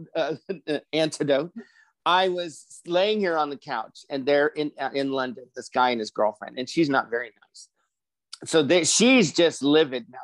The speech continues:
because what happened was I'm, I, I've hurt my neck, and this pain was excruciating. I mean, I couldn't turn my head, and just touching it, it would just, <laughs> ah, you know how it does. It goes like a,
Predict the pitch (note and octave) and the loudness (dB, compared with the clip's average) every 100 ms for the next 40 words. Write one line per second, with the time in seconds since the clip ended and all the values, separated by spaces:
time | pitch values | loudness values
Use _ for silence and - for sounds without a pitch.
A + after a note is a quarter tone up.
0 | - C3 D3 A#2 C#3+ D3 A3+ A#3 D3 B2 | -10 -6 -4 -2 -2 0 -2 0 -4 -4
1 | A2 A#2+ _ A#2 A#2+ A#2+ _ - C3 B2 | -10 -10 _ -8 -6 -10 _ -4 -4 -2
2 | - B2+ - F3+ F#3+ D3 C3 G#2+ - _ | -4 -4 -2 -2 0 -2 -4 -8 -12 _
3 | _ _ _ _ D3 C3+ F3 - - F3 | _ _ _ _ -2 0 0 -2 -4 -2
4 | D#3 B2+ A#2+ - C3 A2+ - - C3 C#3+ | 0 -2 -6 -6 -10 -10 -14 -4 0 0
5 | - A#2+ G#2+ A#2 C3 C3+ C#3 E3+ E3 C3 | -2 -4 -4 -6 -6 -4 -4 -2 -4 -2
6 | D3+ C#3 A2 G#2+ C3 C3+ C#3 C3+ _ _ | 0 0 0 0 2 2 0 -8 _ _
7 | _ D3 B2+ D3+ - E3 D#3+ E3 C3+ A#2 | _ -2 0 -2 -2 -2 0 -2 -6 -6
8 | B2+ A#2+ A2 A#2 - - A3+ - - F#3+ | -6 -6 -6 -10 -14 -2 0 2 2 4
9 | F#3+ F#3+ F3 F3+ E3+ E3 C#3+ D3 C#3+ C#3+ | 6 4 4 2 4 4 2 -2 -6 -8
10 | D3 D3+ D3 | -6 -6 -6